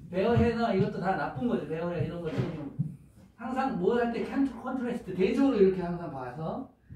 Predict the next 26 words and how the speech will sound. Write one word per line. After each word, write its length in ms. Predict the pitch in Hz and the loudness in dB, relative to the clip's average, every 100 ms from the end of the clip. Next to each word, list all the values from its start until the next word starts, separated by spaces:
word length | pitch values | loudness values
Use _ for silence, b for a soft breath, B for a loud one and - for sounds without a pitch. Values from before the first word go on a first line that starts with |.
| - - | -20 -14
선을 300 | 240 233 233 | -8 -4 -4
천군, 420 | - 233 240 240 | -4 -10 -4 0
백군 280 | 180 - 180 | 0 -2 -4
나눠서 500 | 143 139 156 160 - | -2 -2 -2 -4 -8
문제를 360 | 170 151 160 151 | -8 -6 -6 -6
풀면 500 | 147 160 220 147 - - b b b b _ _ | -6 -6 -2 -4 -6 -12 b b b b _ _
출제에 320 | 220 220 202 | -10 -4 -2
맞춰서 360 | 151 135 139 - | -2 -4 -8 -10
딱 260 | 165 - - _ | -12 -14 -20 _
이해가 300 | 175 175 156 | -2 0 0
되고 160 | 135 131 | -2 -4
있는 80 | 123 | -6
거예요. 140 | - - _ _ _ _ _ - - - - | -10 -20 _ _ _ _ _ -18 -18 -18 -10
그래서 440 | 190 196 247 294 | -8 -4 -2 -2
밝은 480 | - - 196 220 254 | -4 -4 0 0 0
열쇠 380 | 202 180 196 196 | 0 -2 -4 -6
천사와 500 | 220 - 226 214 208 | -2 0 0 0 0
관련된 600 | 156 160 160 214 247 - | -2 -2 -2 -2 -4 -6
키가 460 | - 240 240 196 | -8 -6 -4 -4
이쪽에 340 | - 214 202 185 | -4 -8 -4 -2
들어가는 400 | 156 147 135 139 | -2 -4 -4 -6
단어가 360 | 120 120 123 | -6 -8 -8
되겠죠. 240 | 113 - - - - - - - _ _ _ _ _ _ _ _ | -8 -8 -8 -6 -6 -6 -12 -18 _ _ _ _ _ _ _ _
그래서 180 | 208 190 | -6 0
얘가 180 | 190 208 | 2 2
왔고요. 800 | 185 - - 190 - - - | 2 0 -2 -4 -2 -2 -4